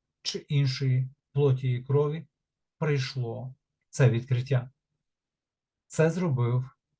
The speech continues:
Отець мій. І мені подобається тонкість і велика уважність Господа, який говорить, що на небесах. Тому що хтось інший міг би подумати, що Йосип,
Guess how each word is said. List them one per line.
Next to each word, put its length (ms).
Отець 560
мій. 280
І 60
мені 520
подобається 960
тонкість 760
і 320
велика 480
уважність 800
Господа, 600
який 300
говорить, 640
що 300
на 140
небесах. 680
Тому 180
що 180
хтось 280
інший 300
міг 200
би 140
подумати, 580
що 240
Йосип, 580